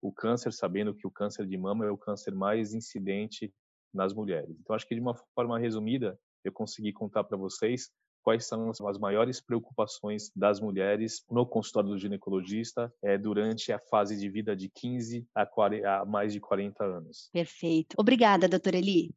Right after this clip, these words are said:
Speaker 2: Pegando gancho em algum dos pontos que ele nos trouxe, Cristina, eu gostaria que você nos contasse um pouco sobre a iniciativa Intensivão da Pepeca.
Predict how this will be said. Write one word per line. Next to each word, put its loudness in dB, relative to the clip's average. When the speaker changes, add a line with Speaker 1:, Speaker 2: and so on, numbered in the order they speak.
Speaker 2:
Pegando 10
gancho 6
em 4
algum 12
dos 4
pontos 0
que -6
ele -2
nos 2
trouxe, -2
Cristina, 10
eu 2
gostaria 6
que 0
você 2
nos 4
contasse 0
um 0
pouco -2
sobre 2
a 4
iniciativa 4
Intensivão 8
da 4
Pepeca. -6